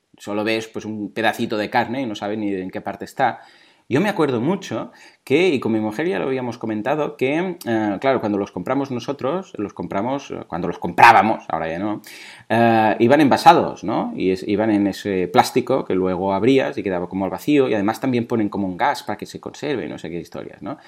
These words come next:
Y cuando lo abrías, ya de por sí, también con el jamón y con el pavo, eh, envasado,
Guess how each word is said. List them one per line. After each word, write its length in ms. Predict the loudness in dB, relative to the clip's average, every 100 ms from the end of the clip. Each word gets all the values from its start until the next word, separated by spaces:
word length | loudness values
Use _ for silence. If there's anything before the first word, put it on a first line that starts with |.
| -20 -20 -4
Y 120 | 2
cuando 320 | 6 8 10 10
lo 80 | 8
abrías, 560 | 6 4 2 -2 -4
ya 320 | -2 -2 -2 -14 -16 -16 _ _ -6
de 220 | 0 2
por 200 | 2 0
sí, 260 | 0 -2 0
también 260 | 0 0
con 120 | -2 -2
el 300 | 0 0 0
jamón 460 | -6 -4 -2 -2
y 60 | -2
con 140 | -4 -6
el 100 | -6
pavo, 640 | -6 -4 -4 -6 -10 -12
eh, 180 | -12 -12
envasado, 560 | -8 -10 -4 -2 -2 -4